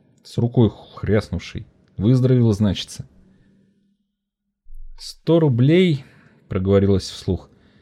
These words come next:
"оно ведь и не деньги за ремесло". А потом такой: "Стоп себе, че это я опять? Было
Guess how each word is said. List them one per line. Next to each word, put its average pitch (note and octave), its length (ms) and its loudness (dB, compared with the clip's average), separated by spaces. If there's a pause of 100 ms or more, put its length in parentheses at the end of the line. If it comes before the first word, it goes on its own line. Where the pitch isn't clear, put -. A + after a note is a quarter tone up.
(260)
"оно B2+ 220 2
ведь D3 180 2
и C#3+ 60 4
не C#3 180 8
деньги D#3 320 4
за G2+ 140 0
ремесло". F#2 560 0 (1400)
А G#2 80 -4
потом A#2+ 260 6
такой: A#2+ 460 2 (420)
"Стоп - 420 2
себе, D#2 380 -6 (600)
че C3+ 260 4
это G2+ 160 0
я F#2 180 2
опять? D#2+ 320 -6 (1080)
Было G#2 460 2